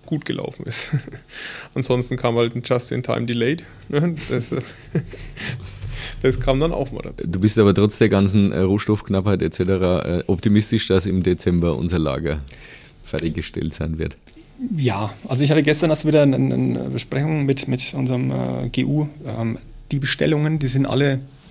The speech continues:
Speaker 3: frühzeitig rausgegangen. Also sprich, den Stahl, den wir brauchen, die Dämmung und so weiter. Also letztendlich die, äh,
Speaker 1: Schön gehamstert.
Speaker 3: Ja, es ist frühzeitig. Ich habe so
Speaker 2: <laughs> Ja,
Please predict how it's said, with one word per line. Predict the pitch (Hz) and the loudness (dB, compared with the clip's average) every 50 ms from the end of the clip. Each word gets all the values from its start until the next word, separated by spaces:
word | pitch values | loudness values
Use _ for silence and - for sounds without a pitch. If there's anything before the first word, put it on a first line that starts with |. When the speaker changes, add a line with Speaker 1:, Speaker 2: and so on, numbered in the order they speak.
| - - | -20 -16
Speaker 3:
frühzeitig | - - 135 139 147 143 - - - 117 123 123 123 | -4 0 2 2 2 2 2 2 2 2 2 2 0
rausgegangen. | 127 123 113 - 135 120 120 110 110 | 0 -2 -2 0 -2 0 0 0 -2
Also | 107 107 117 | 0 0 -2
sprich, | - - - 135 127 131 | -4 0 0 0 0 0
den | - 123 113 | 0 0 0
Stahl, | - - - 123 120 135 135 | 0 2 2 2 4 4 4
den | 131 131 | 6 6
wir | 131 123 | 6 4
brauchen, | 117 120 120 104 120 120 131 131 127 127 87 101 | 4 4 2 4 2 2 4 2 2 2 2 0
die | 123 123 | 0 2
Dämmung | 120 117 127 139 135 131 127 | 4 4 4 4 4 4 4
und | 127 131 | 2 2
so | 143 120 | 0 0
weiter. | 110 123 127 | 0 0 0
Also | 117 117 127 | 0 0 2
letztendlich | 113 120 120 - 101 123 135 131 131 135 | 0 0 0 -2 0 0 0 0 0 -2
die, | 135 127 123 120 117 | -4 -2 0 0 0
äh, | - 120 117 120 113 - | 0 -2 -2 -4 -4 -6
Speaker 1:
Schön | - - - 131 123 117 | -8 0 2 4 4 4
gehamstert. | 107 104 107 117 113 - - 117 107 - - - - - - - - - - - - - | 2 2 2 0 0 -2 -4 -6 -6 -6 -12 -20 -20 -20 -20 -20 -20 -20 -20 -20 -10 -8
Speaker 3:
Ja, | - - - 233 214 | -4 0 2 2 2
es | 170 170 | 2 2
ist | 190 170 | -2 -2
frühzeitig. | - 214 208 - 151 147 139 | 0 -2 2 4 4 6 6
Ich | 156 - 175 | 6 6 8
habe | 240 214 | 6 6
so | - 196 | 6 6
Speaker 2:
<laughs> | |
Ja, | 214 185 | 4 4